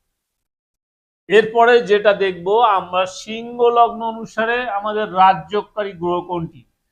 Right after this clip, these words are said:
তাই এই, এই রাজযোগের উপর আমার ভিডিও রয়েছে। যেমন সিংহ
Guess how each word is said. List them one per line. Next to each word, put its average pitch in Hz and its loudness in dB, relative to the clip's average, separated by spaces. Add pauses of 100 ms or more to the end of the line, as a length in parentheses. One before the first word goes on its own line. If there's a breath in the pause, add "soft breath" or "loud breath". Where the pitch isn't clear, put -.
(300)
তাই 196 -6 (160)
এই, 208 2 (120)
এই 208 -4
রাজযোগের 214 0
উপর 233 0
আমার 220 0
ভিডিও 190 -2
রয়েছে। 185 -2 (600)
যেমন 214 2
সিংহ 226 -10